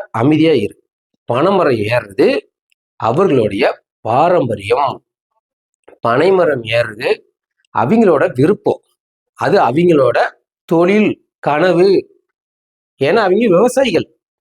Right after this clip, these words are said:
பனை மரத்தை காப்பது ஒவ்வொரு தமிழனுக்கும் கடமை, கட்டாயம்.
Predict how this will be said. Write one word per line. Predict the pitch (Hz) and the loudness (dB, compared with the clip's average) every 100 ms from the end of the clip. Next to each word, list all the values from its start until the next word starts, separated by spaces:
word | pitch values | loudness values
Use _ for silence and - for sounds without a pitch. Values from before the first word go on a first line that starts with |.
| _ _ _ _ _ _ - | _ _ _ _ _ _ -4
பனை | 135 165 175 | 0 2 2
மரத்தை | 151 147 - 131 - | 0 -2 -2 -4 -2
காப்பது | 135 151 - 175 226 151 - - 113 | -2 -2 0 0 2 0 -2 -4 0
ஒவ்வொரு | 135 165 180 180 165 - _ _ - | 2 4 4 2 0 -6 _ _ -6
தமிழனுக்கும் | 170 214 254 262 254 254 294 277 - | -2 0 2 2 0 0 0 0 -2
கடமை, | 127 131 135 131 139 | -4 -2 0 0 -2
கட்டாயம். | - 101 - 117 95 | -4 -6 -4 -2 -4